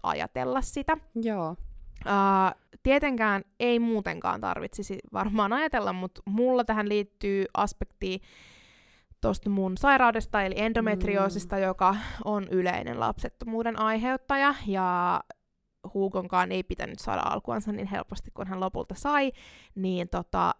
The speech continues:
Speaker 1: se, että mitä kauemmin sairastan sitä, niin sitä isommat mahdollisuudet sairauden on levitä ja tehdä tuhoa ja vaikuttaa siihen lasten saantiin, mutta mä en nyt mä yritän luottaa siihen, että elämä kantaa ja,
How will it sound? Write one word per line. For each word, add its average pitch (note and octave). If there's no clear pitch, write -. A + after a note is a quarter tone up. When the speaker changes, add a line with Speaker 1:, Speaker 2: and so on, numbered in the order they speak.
Speaker 1:
se, -
että -
mitä G#3+
kauemmin D4
sairastan B3
sitä, A3+
niin G#3
sitä G3
isommat F#3
mahdollisuudet F3+
sairauden -
on -
levitä -
ja -
tehdä -
tuhoa F#3
ja -
vaikuttaa F#3
siihen F#3
lasten C4
saantiin, G3
mutta F3+
mä G3
en G3
nyt -
mä F#3+
yritän A3
luottaa A3
siihen, F#3
että -
elämä C4+
kantaa A#3
ja, G#3